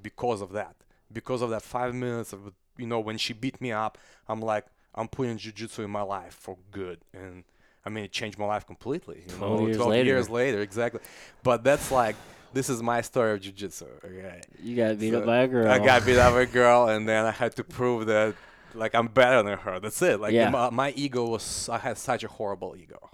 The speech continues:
Speaker 2: Of
Speaker 1: Like, you know,
Speaker 2: course.
Speaker 1: it just so bad. So I kept training after that, and then, uh, I left Phoenix after that 'cause it was just, a,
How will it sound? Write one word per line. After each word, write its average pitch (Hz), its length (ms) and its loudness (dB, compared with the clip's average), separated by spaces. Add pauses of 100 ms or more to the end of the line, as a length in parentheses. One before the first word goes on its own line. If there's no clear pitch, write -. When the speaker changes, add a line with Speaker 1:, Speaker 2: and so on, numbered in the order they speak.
(200)
Speaker 2:
Of 104 60 -18
Speaker 1:
Like, 110 140 -8
you - 40 -18
know, - 60 -18
Speaker 2:
course. 107 480 -2
Speaker 1:
it 107 180 -8
just 104 240 -10 (460)
so - 420 -10
bad. 65 320 -20 (400)
So - 240 0
I 123 80 2
kept 156 280 -6
training 151 360 2
after 139 220 -4
that, 139 340 0 (180)
and 107 240 -10
then, 107 480 -8 (160)
uh, 104 380 -4 (640)
I 123 100 -2
left 127 340 -4
Phoenix 104 720 -10
after 98 320 -14
that 95 240 -14
'cause 113 180 -8
it 127 40 -4
was 123 100 -8
just, 127 180 -8
a, 120 60 -10